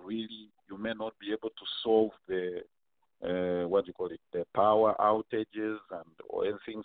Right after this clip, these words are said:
to do with ZESCO, but we've always had a phrase here, you all remember this,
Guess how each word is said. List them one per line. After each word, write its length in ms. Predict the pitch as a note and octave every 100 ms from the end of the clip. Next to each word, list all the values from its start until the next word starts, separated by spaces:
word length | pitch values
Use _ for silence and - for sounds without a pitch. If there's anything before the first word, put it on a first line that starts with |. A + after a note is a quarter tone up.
| -
to 60 | -
do 80 | G#2+
with 120 | G2+ - G2+
ZESCO, 400 | G#2 - G#2 G2+ - - _ _
but 180 | G#2 G2
we've 140 | G#2+
always 300 | A2 B2+ C#3+ A2
had 200 | G#2 G2
a 60 | -
phrase 240 | G#2+ A2 G2
here, 200 | G2 G#2
you 140 | F#2+
all 200 | F#2 G2
remember 440 | F#2+ F2 F2+ F#2 F2+
this, 220 | E2